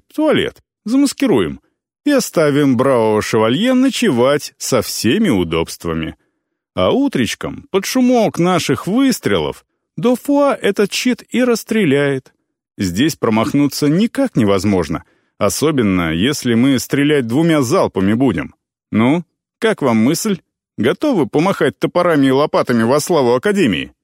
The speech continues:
И они согласились. А для пущего интереса я у нового каптенармуса из оружейки два отличных арбалета выпросил, и шевалье даже пристрелять их успел.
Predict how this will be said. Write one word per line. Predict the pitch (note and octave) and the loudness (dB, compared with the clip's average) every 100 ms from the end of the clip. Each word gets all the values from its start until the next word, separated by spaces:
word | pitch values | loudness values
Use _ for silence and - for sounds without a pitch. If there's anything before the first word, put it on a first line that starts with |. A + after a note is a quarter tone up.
| _ _ _ _ _ _ _ _ _ | _ _ _ _ _ _ _ _ _
И | A3 | 0
они | A#3+ A#3+ | 2 2
согласились. | F3 C#3+ C3 - C#2+ - - - _ _ _ | 0 0 0 -2 -8 -10 -16 -18 _ _ _
А | A2 G#2+ | -2 0
для | F#2+ E2 | 0 -4
пущего | - A3 G#3 G#3 F#3+ | -2 -4 0 0 0
интереса | F3 E3+ E3 D3+ B2 - _ _ - | 0 0 0 0 -2 -4 _ _ -6
я | G#2 G3+ A#3 | -2 2 2
у | D#3+ | 2
нового | B2+ F3 F3 C3 A#2 | 2 2 2 2 0
каптенармуса | - - - G3+ A3+ B2+ F2+ G#2 | -4 -8 -2 0 0 0 -2 0
из | A2 G#2+ | 0 2
оружейки | D3 F#3 A#3+ E3+ A2 | 0 0 -2 -2 -4
два | A2+ G#3+ F#3+ | 0 0 0
отличных | - A2+ - A3+ C4+ - A3 - | -2 -4 -2 0 0 0 0 0
арбалета | G3 E3 F3+ B2+ E2+ F2+ | 0 0 0 2 0 0
выпросил, | F2 F2+ E2+ - E2+ D2 _ _ _ _ | -2 -2 -2 -4 -4 -6 _ _ _ _
и | G#3 | -4
шевалье | G#3 A3 F#3 A#2 F#3 | -2 0 0 2 0
даже | D#3+ C3 C3 | 2 0 0
пристрелять | E3 - - A#3 A3+ G#2 D2+ | -2 -2 -2 -2 0 -2 -2
их | A#2 G3 | -6 -6
успел. | - - C#2+ | -4 -4 -4